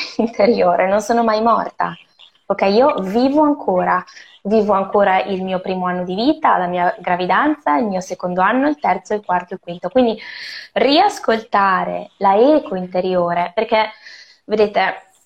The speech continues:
noi abbiamo dei circuiti neuronali, ok? Quando noi viviamo un evento, quell'evento si iscrive nella nostra memoria.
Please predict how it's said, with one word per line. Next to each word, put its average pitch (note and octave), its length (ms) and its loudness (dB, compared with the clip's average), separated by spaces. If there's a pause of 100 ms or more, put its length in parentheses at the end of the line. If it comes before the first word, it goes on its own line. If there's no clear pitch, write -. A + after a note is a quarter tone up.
(180)
noi C#4+ 160 4
abbiamo A#3+ 260 4
dei A3 140 4
circuiti G#3+ 480 0
neuronali, F3 800 -2 (260)
ok? F#3+ 380 -2
Quando E4 220 2
noi B3+ 160 4
viviamo G#3+ 420 2
un G3 80 0
evento, F3 880 -2 (440)
quell'evento G#3+ 680 2
si C4+ 240 2
iscrive C4+ 440 0
nella A3+ 200 2
nostra F#3 380 -2
memoria. E3+ 580 -4